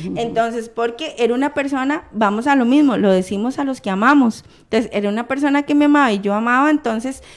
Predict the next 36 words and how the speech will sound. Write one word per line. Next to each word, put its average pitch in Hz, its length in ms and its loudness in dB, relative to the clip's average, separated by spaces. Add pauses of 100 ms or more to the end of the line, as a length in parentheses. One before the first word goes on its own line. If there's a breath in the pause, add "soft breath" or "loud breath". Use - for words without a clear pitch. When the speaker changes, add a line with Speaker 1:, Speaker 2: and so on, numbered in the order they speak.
(120)
Speaker 2:
durante 220 500 -2
muchos 247 680 2
años 320 640 2
arrastré 180 800 -4
eso. - 260 -16 (180)
Speaker 1:
Ujú. 156 260 -6 (520 loud breath)
Speaker 2:
Pero 202 260 4
ahí 175 260 0
Speaker 1:
Y 240 100 -2
Speaker 2:
do- 220 60 6
Speaker 1:
se 233 120 4
lo 208 120 6
creía. 190 380 -2 (360)
Speaker 2:
Claro, 247 540 0
entonces, 233 640 -4
y 247 140 -2
yo 226 160 0
sé 269 180 -4
que 302 100 -4
hay 277 80 0
muchas 277 520 2
mujeres 254 400 -4
que 277 100 -8
nos 226 160 -6
pueden 220 300 -4
estar 233 280 -4
escuchando 233 800 -8
y 233 160 -4
se 208 160 -6
van 196 200 -4
a 208 40 -4
sentir 220 460 -2
familiarizadas 190 960 -8
con 214 180 -8
eso. 269 360 -8 (800 loud breath)
Eh, 208 460 2